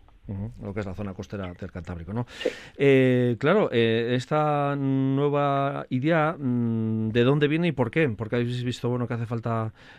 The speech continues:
Speaker 1: eh, mm, poner en marcha un concurso de ideas.
Speaker 2: Bueno, sí, sí, no-, nos hemos basado en esos tres pilares y uno de los puntos es el desarrollo económico y tiene que
Speaker 1: Ujú.
Speaker 2: estar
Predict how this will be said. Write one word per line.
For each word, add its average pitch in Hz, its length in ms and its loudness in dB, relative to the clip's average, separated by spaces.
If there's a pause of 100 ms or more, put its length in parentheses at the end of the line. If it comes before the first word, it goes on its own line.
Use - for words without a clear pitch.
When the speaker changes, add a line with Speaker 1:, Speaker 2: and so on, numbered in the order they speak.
(140)
Speaker 1:
eh, 110 840 0
mm, 110 720 -4
poner 110 260 -2
en 107 60 -2
marcha 110 240 -4
un 107 160 -2
concurso 107 420 -6
de 107 100 -4
ideas. 120 440 -8 (1300)
Speaker 2:
Bueno, 117 260 6
sí, - 180 -8 (120)
sí, 110 200 -2
no-, 107 240 -6
nos 127 200 -4
hemos 139 160 4
basado 143 280 4
en 143 80 6
esos 139 260 0
tres 131 200 0
pilares 123 460 4
y 123 40 4
uno 123 200 4
de 117 100 6
los 113 140 2 (160)
puntos 123 400 4
es 107 160 -6
el 107 120 0
desarrollo 110 480 2
económico 117 500 2
y - 60 -10
tiene 113 180 2
que 104 60 -2
Speaker 1:
Ujú. 135 80 0
Speaker 2:
estar 143 160 2